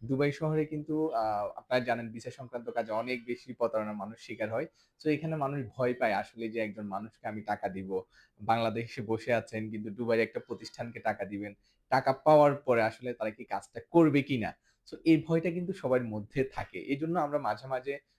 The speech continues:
আমাদের, আহ, কাছে যারা আসে তাদের একটা রিভিউ নেওয়ার চেষ্টা করি যে মানে এই জায়গাতে আমরা সবসময় আমরা, আহ, মানে ক্লিয়ার থাকতে চাই। এখন পর্যন্ত আমরা অনেকগুলো হাই প্রফেশন ভিসায় কাজ করেছি। অনেকে এসেছে আমাদের স-, মা-, আমাদের মাধ্যমে।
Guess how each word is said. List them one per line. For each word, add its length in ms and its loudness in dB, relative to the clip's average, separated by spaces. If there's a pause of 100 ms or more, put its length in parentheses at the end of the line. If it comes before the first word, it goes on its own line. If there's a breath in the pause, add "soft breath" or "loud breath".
আমাদের, 540 0
আহ, 200 -2
কাছে 320 -6
যারা 280 4
আসে 420 0
তাদের 260 0
একটা 180 -2
রিভিউ 340 0
নেওয়ার 240 0
চেষ্টা 280 -4
করি 280 -4 (340)
যে 380 6 (140)
মানে 100 -4 (100)
এই 200 6
জায়গাতে 480 6
আমরা 360 -2
সবসময় 580 -4
আমরা, 360 0 (360 soft breath)
আহ, 300 0 (140)
মানে 140 -2
ক্লিয়ার 400 6 (120)
থাকতে 300 -4
চাই। 220 -4 (300)
এখন 300 0
পর্যন্ত 400 0
আমরা 220 2
অনেকগুলো 400 -2
হাই 160 -4
প্রফেশন 400 -8
ভিসায় 260 -10
কাজ 240 -6
করেছি। 440 -6
অনেকে 380 -2
এসেছে 300 -8
আমাদের 320 -2 (360)
স-, 180 -16
মা-, 200 -2
আমাদের 280 4
মাধ্যমে। 580 4